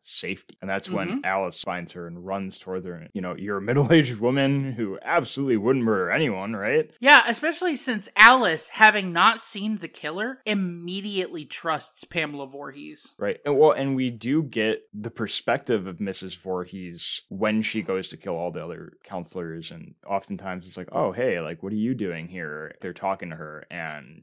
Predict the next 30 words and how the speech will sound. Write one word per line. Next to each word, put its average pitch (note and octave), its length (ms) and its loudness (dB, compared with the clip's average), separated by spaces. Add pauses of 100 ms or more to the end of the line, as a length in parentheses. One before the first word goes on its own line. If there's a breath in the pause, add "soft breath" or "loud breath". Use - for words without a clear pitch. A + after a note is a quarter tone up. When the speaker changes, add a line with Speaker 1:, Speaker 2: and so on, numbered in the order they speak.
Speaker 1:
she D#2 500 -14
then - 400 -18 (120)
kills C3 280 -2
them - 200 -16
or D2+ 100 -18
attacks E2+ 380 -8
them - 140 -18
or E2 80 -18
whatever. E2+ 460 -8 (100)
And G2 500 -2
it's A2 220 -6
never A#2+ 280 -2
the A2 80 -8
face-clutching G#2 920 -6
scream F#2 800 -6 (100)
that F#2 160 -2
you G2 100 -6
get F#2+ 220 -6
that's F2+ 180 -6
so A2+ 340 2
cliched F#2 720 -8
in E2+ 140 -16
other D#2+ 180 -16
horror A2 320 0
movies, E2 340 -10
which B2+ 180 -2
is C3 160 0
refreshing. C3 680 -2 (100)
On A#2+ 160 0
the A#2 160 0